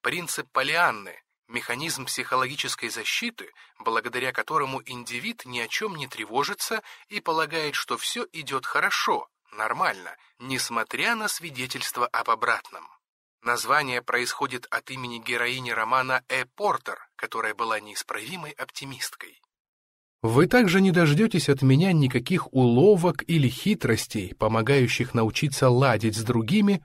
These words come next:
в ущерб своим желаниям. Вместо этого я хочу рассказать о том, как вы можете использовать полученные знания для исполнения своих желаний,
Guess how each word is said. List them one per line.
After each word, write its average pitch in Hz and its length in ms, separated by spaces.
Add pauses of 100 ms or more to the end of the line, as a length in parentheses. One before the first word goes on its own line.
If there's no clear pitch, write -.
в 147 180
ущерб 139 520
своим 117 420
желаниям. 98 720 (520)
Вместо 123 440
этого 247 300
я 131 160
хочу 160 260
рассказать 147 540
о 135 80
том, 165 440
как 180 280
вы 139 100
можете 143 400
использовать 117 720
полученные 123 580
знания 123 640 (160)
для 131 240
исполнения 170 640
своих 143 400
желаний, 127 680